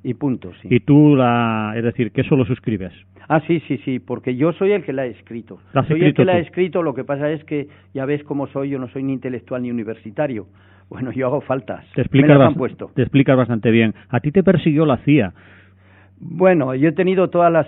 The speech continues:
Speaker 1: eh, yo he tenido todas las policías, por eso me encuentro hoy día y durante bastante tiempo desplazado. Eh, acostumbrado a estar vigiladísimo continuamente. Vigiladísimo, buscadísimo, unas veces, porque claro,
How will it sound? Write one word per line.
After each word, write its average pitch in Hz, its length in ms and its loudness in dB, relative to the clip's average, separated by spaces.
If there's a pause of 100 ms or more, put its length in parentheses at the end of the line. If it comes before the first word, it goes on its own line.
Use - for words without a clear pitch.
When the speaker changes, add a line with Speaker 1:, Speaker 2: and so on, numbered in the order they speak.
Speaker 1:
eh, 139 440 -6
yo 160 140 0
he 170 60 -4
tenido 170 380 0
todas 175 260 2
las 156 160 -2
policías, 139 540 -4
por 139 140 -6
eso 156 220 -4
me 165 120 0
encuentro 160 480 -2
hoy 156 120 0
día 151 360 0 (340)
y 151 160 0
durante 147 680 -2
bastante 143 500 -2
tiempo 147 540 -4
desplazado. 120 720 -6 (440)
Eh, 151 240 2
acostumbrado 160 720 2
a 165 60 4
estar 170 260 0
vigiladísimo 147 1040 -2
continuamente. 123 960 -4 (600)
Vigiladísimo, 160 1120 2
buscadísimo, 156 1300 2 (260)
unas 147 300 -4
veces, 156 260 -8
porque 135 320 -10
claro, 143 460 0